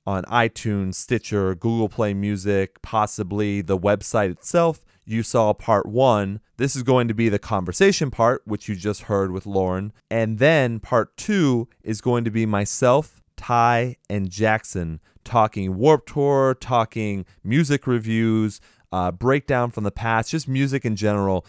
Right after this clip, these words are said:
It was really great talking to these guys. It,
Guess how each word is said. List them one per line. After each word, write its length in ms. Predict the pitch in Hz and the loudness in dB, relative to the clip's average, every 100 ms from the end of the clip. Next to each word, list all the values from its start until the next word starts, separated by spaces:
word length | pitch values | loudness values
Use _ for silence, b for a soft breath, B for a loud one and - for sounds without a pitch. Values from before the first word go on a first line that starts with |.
| b b | b b
It 120 | 113 | -2
was 240 | 98 98 | -2 -4
really 360 | 101 123 165 156 | 0 4 4 4
great 280 | 117 120 117 | 2 0 2
talking 360 | 113 107 - | 0 0 0
to 60 | 101 | -6
these 120 | 95 | -4
guys. 380 | 90 95 95 87 | 0 2 2 0
It, 120 | 92 | -6